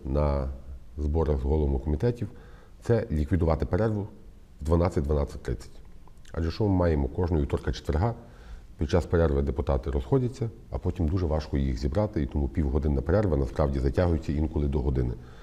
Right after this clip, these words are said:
І в той період, коли велика кількість депутатів, коли йде інтенсивна робота, ця перерва охолоджує зал.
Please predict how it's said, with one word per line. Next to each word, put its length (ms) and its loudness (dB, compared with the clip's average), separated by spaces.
І 80 -8
в 40 -8
той 120 0
період, 440 2
коли 160 2
велика 400 2
кількість 280 -2
депутатів, 520 -2
коли 160 2
йде 140 2
інтенсивна 440 0
робота, 380 0
ця 140 -2
перерва 540 2
охолоджує 580 4
зал. 260 -2